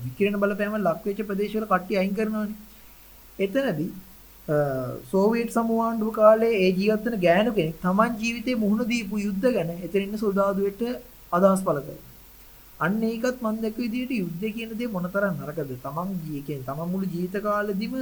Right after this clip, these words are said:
මුහුණ හැම දෙයකටම මුහුණ දුන්නේ මෙතනදී. එතන තවදුරටත් මම දාලා යන්නේ නැහැ කියන එක එයා කියනවා. එයා මුහුණ දීපු ප්‍රශ්න ටිකත් එක්ක. ඉතින් මේක කතා කරන්න ඕනේ මාතෘකාවක් කියලා තුනා, අ, පහුගිය දවසක අර ඇෆ්ගනිස්තාන ඇතුළත සිද්ධියත් එක්කම.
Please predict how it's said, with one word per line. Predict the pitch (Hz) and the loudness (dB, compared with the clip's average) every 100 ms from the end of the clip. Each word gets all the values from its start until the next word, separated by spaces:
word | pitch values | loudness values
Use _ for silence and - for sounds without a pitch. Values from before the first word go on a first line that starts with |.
| 240 175 | -6 -4
මුහුණ | 160 190 | -4 -2
හැම | 226 233 156 | -4 -6 -6
දෙයකටම | 170 202 202 220 | -2 -2 -2 -2
මුහුණ | 226 220 | -4 -2
දුන්නේ | 226 214 214 | -2 0 0
මෙතනදී. | 165 196 160 - - | 0 0 -2 -4 -10
එතන | 165 190 | -10 -4
තවදුරටත් | 190 190 208 | -2 -2 -2
මම | 214 220 | -2 0
දාලා | 151 151 185 220 | 2 4 6 6
යන්නේ | 214 | 4
නැහැ | 151 170 | -4 -4
කියන | 220 269 | -4 -4
එක | 233 | -4
එයා | 196 | -2
කියනවා. | 185 170 139 - - - | -2 -4 -6 -10 -20 -10
එයා | 156 185 | -4 -2
මුහුණ | 175 170 | -2 -2
දීපු | 165 190 | -2 -2
ප්‍රශ්න | 165 - | -4 -6
ටිකත් | 156 165 180 | -4 -2 -2
එක්ක. | 180 175 - - - - - - - - | -6 -8 -16 -20 -20 -20 -20 -20 -10 -6
ඉතින් | 180 220 | 0 0
මේක | 202 | 0
කතා | 208 175 160 185 | 0 0 4 4
කරන්න | 185 190 190 | 4 0 0
ඕනේ | 127 160 202 | 0 0 2
මාතෘකාවක් | 190 170 170 175 170 | 2 2 0 2 2
කියලා | 170 175 | 2 0
තුනා, | 180 196 202 190 190 | 0 -2 -2 -4 -6
අ, | 139 135 131 | -6 -4 -4
පහුගිය | 143 151 165 | -4 -2 0
දවසක | 165 175 | -2 -2
අර | 160 | -2
ඇෆ්ගනිස්තාන | 135 151 156 160 160 | -2 -4 -4 -2 -4
ඇතුළත | 156 156 - | -4 -8 -6
සිද්ධියත් | 160 151 151 156 | -4 -2 -4 -4
එක්කම. | 185 - | -6 -6